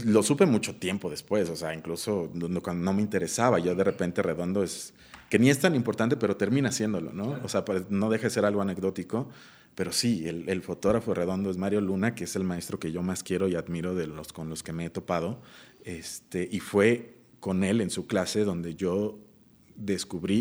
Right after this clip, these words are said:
Speaker 1: y decidí que iba a ser cinefotógrafo, ¿no? La vida.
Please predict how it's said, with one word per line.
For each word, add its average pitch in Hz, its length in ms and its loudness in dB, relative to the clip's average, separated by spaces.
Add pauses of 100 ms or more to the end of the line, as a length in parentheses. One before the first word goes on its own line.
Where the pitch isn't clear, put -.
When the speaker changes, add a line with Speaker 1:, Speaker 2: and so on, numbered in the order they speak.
Speaker 1:
y 98 60 0
decidí 92 580 -2 (360)
que 90 120 -4
iba 90 160 -4
a 85 40 -12
ser 90 240 -6 (520)
cinefotógrafo, - 800 -8 (240)
¿no? 120 260 -8 (680)
La 98 160 0
vida. 92 300 -2